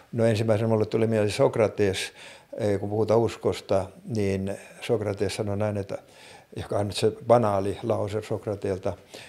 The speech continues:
että tuota noin, ainoa asia, jonka mä tiedän, on se, että mä en tiedä yhtikäs mitään. Että tämä on se, mikä on,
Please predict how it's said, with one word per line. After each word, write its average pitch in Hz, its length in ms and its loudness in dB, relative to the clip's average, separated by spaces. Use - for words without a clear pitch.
että 104 320 -4
tuota 101 460 0
noin, 101 280 -2
ainoa 127 340 4
asia, 131 240 2
jonka 117 220 0
mä 113 120 0
tiedän, 110 680 4
on 110 160 0
se, 113 140 2
että 113 220 -2
mä 104 60 2
en 101 80 -2
tiedä 107 280 0
yhtikäs 98 500 -4
mitään. - 580 -10
Että 110 200 -8
tämä 120 260 4
on 110 160 2
se, 117 140 4
mikä 98 400 2
on, 101 300 0